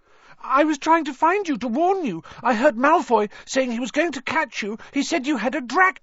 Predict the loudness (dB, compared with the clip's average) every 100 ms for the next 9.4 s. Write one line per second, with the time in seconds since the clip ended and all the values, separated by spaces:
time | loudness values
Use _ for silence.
0 | -8 0 0 0 -8 _ _ -16 -12 -10
1 | -10 -10 -12 -12 -14 -14 -20 -6 -2 0
2 | -2 -10 -18 -20 -20 -14 -10 -6 -4 -6
3 | -6 -6 -6 -10 -12 -14 _ _ _ _
4 | _ _ _ _ -14 -12 -12 -10 -8 -6
5 | -6 -4 -4 -6 -10 -12 -12 -14 -14 -12
6 | -14 -18 -20 _ _ _ _ _ _ _
7 | _ -14 -8 -6 -6 -4 -2 2 2 0
8 | -4 -6 -4 -4 -4 0 2 2 -2 -2
9 | -2 -2 -6 -20